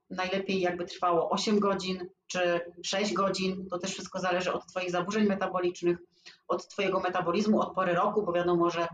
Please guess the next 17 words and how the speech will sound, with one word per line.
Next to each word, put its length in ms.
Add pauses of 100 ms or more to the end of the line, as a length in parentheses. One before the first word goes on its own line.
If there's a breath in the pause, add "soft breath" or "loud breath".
(340 loud breath)
latem 360
jest 360
duże 220
jasno, 380
więc 200
możemy 300
być 160
troszkę 240
bardziej 300
liberalni 460
wobec 300
siebie, 260
to 100
okno 180
możemy 300
wydłużyć. 560 (800)
Także, 580